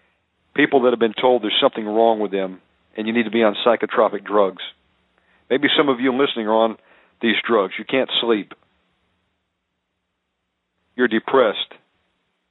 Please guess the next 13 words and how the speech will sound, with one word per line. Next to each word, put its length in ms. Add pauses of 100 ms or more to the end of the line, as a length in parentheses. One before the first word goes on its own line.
(880)
So 60
you 80
go 220
to 40
the 80
doctor, 380 (720)
the 160
sorcerer, 440
and 80
they 240 (680)
cast 260
a 20
s-, 180